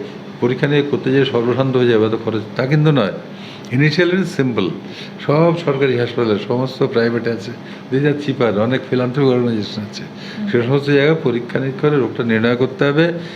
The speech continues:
Speaker 1: সময় বুঝে অপারেশন করতে হবে।
Speaker 2: আচ্ছা।
Speaker 1: এএসডি সময় তো অপারেশন একটু দেরি হলে খুব ক্ষতি হয় না, বিএসডি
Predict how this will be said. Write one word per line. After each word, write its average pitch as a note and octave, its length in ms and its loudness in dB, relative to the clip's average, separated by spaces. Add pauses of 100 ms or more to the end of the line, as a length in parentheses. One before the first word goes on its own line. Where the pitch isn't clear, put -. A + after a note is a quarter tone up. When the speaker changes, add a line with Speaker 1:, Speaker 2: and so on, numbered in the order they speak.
(340)
Speaker 1:
সময় D3 360 4
বুঝে F3+ 260 4
অপারেশন B2+ 400 2
করতে G#2+ 280 0
হবে। E2+ 200 0 (380)
Speaker 2:
আচ্ছা। - 260 -8 (500)
Speaker 1:
এএসডি D3+ 640 4
সময় C3 320 2
তো C3+ 80 4
অপারেশন C3 240 2
একটু - 180 0
দেরি B2 200 4
হলে B2 140 2
খুব A#2+ 160 0
ক্ষতি B2 240 0
হয় A#2 140 2
না, G#2+ 140 0
বিএসডি C3 560 2